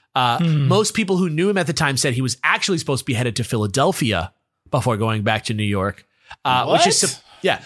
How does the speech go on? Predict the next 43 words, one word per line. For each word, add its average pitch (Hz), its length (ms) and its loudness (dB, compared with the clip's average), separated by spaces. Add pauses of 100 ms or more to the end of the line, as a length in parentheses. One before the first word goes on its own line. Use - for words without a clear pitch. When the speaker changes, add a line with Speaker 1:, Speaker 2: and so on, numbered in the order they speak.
(140)
Speaker 1:
which 185 180 2
is 214 80 2
supported 269 400 -2
by 240 120 2
the 185 80 -2
fact 156 440 -2 (140)
that 160 240 0
in 190 80 -2
a 165 80 0
letter 170 280 2
to 196 680 0
his 135 240 0
mother-in-law, 185 680 2 (680)
he - 180 0
mentions 190 440 2
that 170 100 0
he's 143 160 0
going 185 420 0
there 185 220 2
first 120 480 0
to - 180 -2
edit 160 180 2
a 151 60 0
collection 151 380 0
of 123 120 -4
poems 135 540 0 (320)
for, 127 340 -2
uh, 120 440 0
this 143 160 -4
woman, 135 360 -2
Miss 135 280 0
Leon 127 520 0
Loud, 120 540 0 (920)
who 185 100 0
said 202 340 2
she'd 160 240 -2
pay 147 220 0
him 156 80 0
a 143 60 4
hundred 135 180 0
dollars 117 340 2
for 202 220 0
it. 214 120 -4